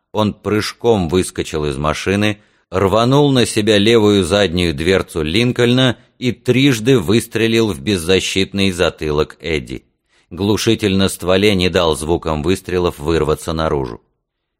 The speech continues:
Эдди Ломакс навалился на руль. Он был мёртв.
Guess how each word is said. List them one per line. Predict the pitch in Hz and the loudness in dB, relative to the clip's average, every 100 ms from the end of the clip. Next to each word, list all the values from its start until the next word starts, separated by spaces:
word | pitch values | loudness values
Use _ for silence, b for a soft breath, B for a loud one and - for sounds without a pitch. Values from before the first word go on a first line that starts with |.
| _ - | _ -8
Эдди | 98 80 | -4 -2
Ломакс | 85 85 113 113 104 - - _ _ | 0 2 2 0 -2 -6 -16 _ _
навалился | - 87 78 78 73 80 - 78 | -8 -2 0 0 0 -2 -4 -6
на | 76 73 | -2 -2
руль. | 71 69 64 _ _ _ _ _ _ - | -2 -4 -6 _ _ _ _ _ _ -10
Он | 123 123 | -8 -4
был | 76 85 | -2 -4
мёртв. | 69 69 - | -4 -6 -8